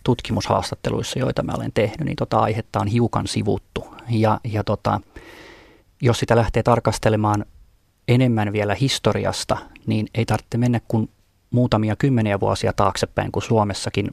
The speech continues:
maaseudulla niillä tuotantoeläimillä oli nimi ja koettiin enemmän yksilöiksi. Navetat oli tietysti esimerkiksi pienempiä ja muuta, jolloin se ihmisen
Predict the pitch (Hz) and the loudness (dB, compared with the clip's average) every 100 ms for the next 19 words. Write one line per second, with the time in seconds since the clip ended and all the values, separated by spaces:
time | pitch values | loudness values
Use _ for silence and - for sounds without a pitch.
0 | - 113 107 - 113 113 113 - 113 110 | 0 2 2 0 -2 0 -2 -4 0 2
1 | 104 95 - _ _ _ _ 127 107 107 | 2 0 -2 _ _ _ _ 2 4 2
2 | 104 113 113 110 107 107 117 107 110 110 | 2 4 4 2 0 -2 0 0 0 0
3 | 107 101 - _ _ _ _ _ _ 107 | 0 -4 -12 _ _ _ _ _ _ 0
4 | 101 - - - 110 - - 101 98 - | 0 -4 -2 2 2 0 -4 -4 -4 -10
5 | - - - _ _ - 123 113 120 123 | -20 -20 -20 _ _ -2 2 4 4 2
6 | 117 - - 95 - - - - - - | 0 0 0 0 -2 -6 -10 -12 -20 -6
7 | 120 117 117 107 104 107 104 107 110 - | 0 2 2 0 -2 -2 -2 -4 -4 -4
8 | 113 107 104 - - - 107 113 123 - | -4 -4 -4 -6 -6 0 0 -2 -4 -4
9 | 101 - - - - - - - 117 113 | -4 -6 -6 -8 -6 -4 -4 -2 -2 -2
10 | 110 | -2